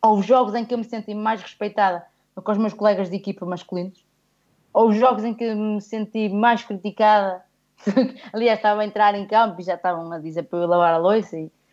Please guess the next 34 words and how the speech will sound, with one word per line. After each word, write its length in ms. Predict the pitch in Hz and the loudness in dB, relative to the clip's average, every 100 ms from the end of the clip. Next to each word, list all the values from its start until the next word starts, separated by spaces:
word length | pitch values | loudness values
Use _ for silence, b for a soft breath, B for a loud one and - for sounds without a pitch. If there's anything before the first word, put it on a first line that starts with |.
| B B B _ | B B B _
e 260 | 175 180 175 | 2 4 4
essas 200 | 175 165 | 2 -2
coisas 320 | - 175 165 | -2 -2 -2
todas, 380 | - 214 262 240 | 2 4 6 4
não 100 | 196 | 2
é? 260 | 202 262 254 - | 2 2 -2 -8
Epá, 460 | 185 190 175 - _ - | 0 2 2 0 _ -6
pronto, 220 | 175 175 - | -6 -6 -8
é, 580 | 170 175 175 170 170 - | 2 6 6 6 2 2
é 80 | 190 | 2
o 80 | 190 | 2
costume. 480 | - - 262 277 - _ - | -4 -2 0 0 -6 _ -6
Ahm, 640 | 196 196 196 196 196 196 - _ 226 | 0 4 4 2 0 -6 -8 _ -2
mas, 280 | 294 285 - 240 | -2 -2 -6 0
mas 540 | 294 302 294 - - - 220 _ _ - | 4 2 0 -18 -12 -10 -10 _ _ -2
foi 100 | 320 | 2
uma 160 | 311 302 | 4 4
boa 100 | 320 | 2
experiência. 580 | - 277 277 262 294 294 b b b - | 0 2 2 2 -8 -12 b b b -2
Deu 180 | 247 269 | 2 4
para 220 | 277 277 | 4 2
ganhar 320 | 262 262 254 | -2 -2 0
um 140 | 247 | -2
bocado 580 | 208 - 226 220 196 196 | -4 2 4 4 0 -8
de, 500 | 196 185 180 175 165 - | -6 -6 -4 -4 -6 -8
como 140 | 202 196 | -8 -8
se 60 | |
costuma 240 | - 196 190 | -6 -4 -4
dizer 240 | 175 185 | -2 -2
no 60 | 185 | 0
Norte, 280 | 185 185 185 | 0 0 -2
ganhar 200 | - 202 | -2 0
o 100 | 196 | 0
corpo, 400 | - 214 208 - | 2 2 2 -4